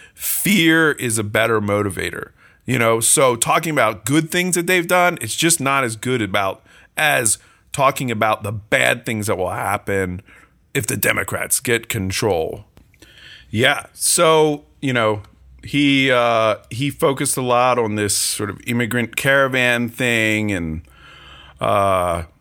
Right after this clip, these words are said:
<clears throat> and I mean, I guess, like, from a political,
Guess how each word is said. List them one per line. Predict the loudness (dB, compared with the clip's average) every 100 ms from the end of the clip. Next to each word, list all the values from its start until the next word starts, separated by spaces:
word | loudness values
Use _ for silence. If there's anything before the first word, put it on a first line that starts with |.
| _ _
<clears throat> | 0 2 2 -2 -8 _ _ _ _ _ _ _ -8 -8 -16 -20 _
and | 0 2 2 -4 _
I | -2
mean, | 0 2
I | 2
guess, | 4 2 2
like, | 2 0
from | 0 -2
a | -2
political, | -4 -2 -2 -2 -2 0 2 0 -2